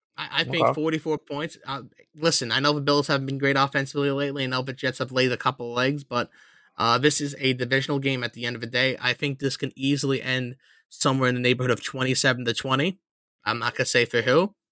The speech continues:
Speaker 1: but that is forty-seven points, and that's the over. So I'm gonna say, uh, both teams can score at least two touchdowns each and maybe get a couple field goals in. So I'm gonna go over forty-four.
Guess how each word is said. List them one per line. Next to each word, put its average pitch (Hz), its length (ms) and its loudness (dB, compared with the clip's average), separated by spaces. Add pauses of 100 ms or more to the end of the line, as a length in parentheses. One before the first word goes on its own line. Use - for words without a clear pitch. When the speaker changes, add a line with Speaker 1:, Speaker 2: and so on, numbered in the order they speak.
(160)
Speaker 1:
but 117 160 -12
that 135 240 0
is 131 220 0
forty-seven 131 560 0
points, 135 260 -10
and 127 80 -12
that's 123 140 -8
the 117 140 -8
over. 147 200 0
So 131 160 0
I'm 120 60 -2
gonna 127 140 -2
say, 123 320 2 (440)
uh, 104 260 -2
both 139 320 6
teams 147 240 6
can 135 80 0
score 131 220 6
at 107 80 6
least 131 280 4
two 151 140 2
touchdowns 127 640 2
each 139 300 2
and 120 160 -8
maybe 120 160 4
get 120 120 2
a 117 40 -4
couple 123 260 -2
field 135 260 4
goals 156 240 6
in. 185 200 4
So 113 400 2 (540)
I'm 123 120 -14
gonna 135 100 2
go 135 180 6
over 147 200 6
forty-four. 143 560 6